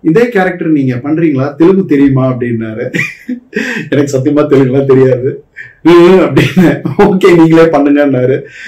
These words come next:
By God's grace, ஈனாடு படம் நடிச்சேன். அஹ்,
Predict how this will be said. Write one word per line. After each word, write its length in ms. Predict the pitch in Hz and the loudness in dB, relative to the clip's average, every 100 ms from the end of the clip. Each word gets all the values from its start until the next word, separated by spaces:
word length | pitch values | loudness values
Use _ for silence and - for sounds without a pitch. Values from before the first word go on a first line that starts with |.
| - _ | -20 _
By 120 | 123 120 | -10 -6
God's 280 | 120 135 131 | -2 -2 0
grace, 340 | 139 151 139 - 135 | 2 2 2 -2 0
ஈனாடு 520 | 127 131 139 143 135 - | 2 2 0 0 0 -4
படம் 260 | - 135 131 | -2 0 0
நடிச்சேன். 460 | 123 131 - 120 117 _ - - - _ | 0 -2 -4 -10 -12 _ -20 -20 -20 _
அஹ், 680 | 123 117 117 117 120 123 | -8 -6 -6 -6 -6 -6